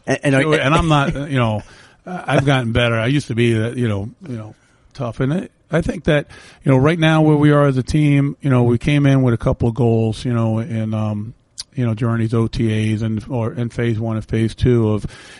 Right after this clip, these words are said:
Speaker 2: you know, really trying to build trust, build communication. Um, you know, obviously asking, you know, the team for, uh, you know, "Hey, if you're here, we just wanna be on time. We wanna be prepared.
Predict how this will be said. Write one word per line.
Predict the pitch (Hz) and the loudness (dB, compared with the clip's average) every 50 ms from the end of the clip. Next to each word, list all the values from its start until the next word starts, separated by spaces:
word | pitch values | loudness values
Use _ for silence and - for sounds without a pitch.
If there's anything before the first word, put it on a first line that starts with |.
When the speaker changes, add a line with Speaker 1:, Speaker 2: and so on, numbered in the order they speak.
| - - | -10 -6
Speaker 2:
you | 143 | -2
know, | 117 117 | 0 0
really | 117 127 139 139 131 | 2 4 4 4 2
trying | 120 - 131 123 117 | 2 2 0 0 0
to | 113 | 0
build | 107 - 117 117 120 - | 0 0 0 -2 -2 -4
trust, | - 131 117 117 110 - - - | -2 0 0 0 0 -2 -2 -2
build | 123 123 120 - | 0 0 0 -2
communication. | - 127 120 120 117 110 - 117 113 110 101 - - 107 104 101 - - - - - - - _ _ - | -2 -2 -2 -2 -2 -2 -2 -2 -2 -2 -2 -4 -6 -8 -8 -10 -14 -20 -20 -20 -20 -20 -20 _ _ -10
Um, | 151 123 117 113 110 110 110 107 110 113 - - | -8 -6 -6 -4 -4 -6 -6 -6 -8 -8 -10 -8
you | - 127 | -6 -2
know, | 117 113 110 110 113 - - - - - | -2 0 0 -2 -2 -4 -8 -14 -10 -6
obviously | 117 123 123 117 - 131 120 120 117 117 | -4 -2 -2 -2 0 0 2 2 2 2
asking, | 113 113 117 - - 123 117 113 113 120 - - | 0 0 -2 0 0 -2 0 0 0 -2 -4 -4
you | 120 120 120 | -6 -4 -2
know, | 120 117 117 113 | -2 0 0 0
the | 104 - | 0 -2
team | - - 135 127 123 123 120 | -2 0 0 2 2 2 0
for, | - - 120 113 113 110 110 110 - - - - - - - _ _ _ - | -2 -2 0 2 2 2 2 0 -2 -4 -10 -20 -20 -20 -20 _ _ _ -12
uh, | 160 123 117 113 110 113 123 | -8 -8 -6 -6 -6 -8 -4
you | 131 123 120 | -2 0 0
know, | 110 110 | 2 2
"Hey, | 117 120 113 | 2 2 0
if | 104 - - | 0 -2 -2
you're | 113 107 | 0 0
here, | 120 120 117 117 113 | 2 2 2 2 2
we | 117 110 | 2 2
just | 107 123 110 - | 2 2 0 2
wanna | 131 117 117 110 | 0 0 0 0
be | 104 107 123 127 | 0 2 2 4
on | 127 123 120 | 4 2 2
time. | - 127 123 123 123 123 123 120 117 | 2 0 0 2 2 2 2 0 0
We | 117 | 0
wanna | 110 110 117 117 113 | 0 0 0 0 0
be | 120 113 | 0 -2
prepared. | 107 - - - - 127 120 117 117 117 113 113 110 110 | 0 -2 -2 -2 0 2 2 2 4 2 2 2 0 -2